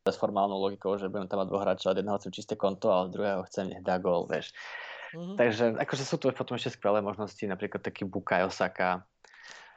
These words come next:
Speaker 1: a, alebo, ako sme sa bavili, El Ghazi. Ja rozmýšľam, že možno Grealisha vyhodím na ten free hit a dám si tam El Ghaziho.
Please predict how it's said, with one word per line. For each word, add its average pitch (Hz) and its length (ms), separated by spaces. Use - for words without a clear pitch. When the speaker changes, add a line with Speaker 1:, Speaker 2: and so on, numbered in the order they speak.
Speaker 1:
a, 98 120
alebo, 98 380
ako - 260
sme 104 60
sa - 120
bavili, 101 220
El 120 180
Ghazi. 117 460
Ja 98 220
rozmýšľam, 110 320
že 107 100
možno 107 260
Grealisha 113 400
vyhodím 113 320
na 107 80
ten 120 160
free 123 220
hit 147 140
a 110 80
dám 113 80
si 113 80
tam 113 120
El 117 120
Ghaziho. 113 600